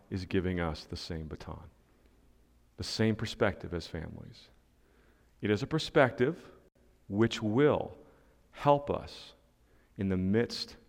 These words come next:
of the messiness as a family. Now, let me stop here just for a moment. I want to stop and just think about this perspective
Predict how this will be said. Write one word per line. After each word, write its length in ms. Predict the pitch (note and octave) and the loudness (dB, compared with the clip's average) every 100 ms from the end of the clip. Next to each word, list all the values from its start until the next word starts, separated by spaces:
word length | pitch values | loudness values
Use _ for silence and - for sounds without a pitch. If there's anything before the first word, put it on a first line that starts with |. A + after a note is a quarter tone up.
| - | -8
of 100 | F#2 | -2
the 80 | |
messiness 720 | F#2 F#2 F2 F2+ F2 - - - _ _ _ _ _ _ _ - | 0 0 -2 -6 -8 -12 -16 -20 _ _ _ _ _ _ _ -10
as 120 | - | -8
a 60 | |
family. 420 | E2 D#2+ E2 E2+ G2+ - _ _ _ _ _ _ _ _ _ _ _ _ - | -6 -8 -8 -10 -14 -20 _ _ _ _ _ _ _ _ _ _ _ _ -2
Now, 180 | G2+ - - - _ _ _ _ _ _ - | -2 -2 -16 -20 _ _ _ _ _ _ -4
let 80 | A2 | 0
me 80 | C#3+ | 0
stop 260 | - B2 | 4 2
here 100 | G#2+ | 4
just 140 | G2 F#2+ | 0 0
for 160 | F#2 | -4
a 20 | F2 | -4
moment. 380 | D2+ D2+ D2+ - - _ _ _ - - - - | -4 -6 -12 -16 -20 _ _ _ -20 -20 -20 -14
I 1500 | - - - _ _ _ _ _ _ _ _ _ _ _ - | -14 -14 -20 _ _ _ _ _ _ _ _ _ _ _ -2
want 140 | A#2+ B2+ | 2 2
to 40 | |
stop 360 | - B2+ C#3 C3+ | 6 8 8 6
and 100 | A#2 | 0
just 180 | A2+ - | 0 2
think 180 | C#3 C#3 | 2 4
about 480 | A#2+ F2+ D#2+ D#2+ F2 | 2 4 2 0 -4
this 160 | G2 | -6
perspective 1120 | - G#2+ - - - C3 - - E2 - - | -2 -4 -4 -6 2 2 2 -4 -4 -6 -14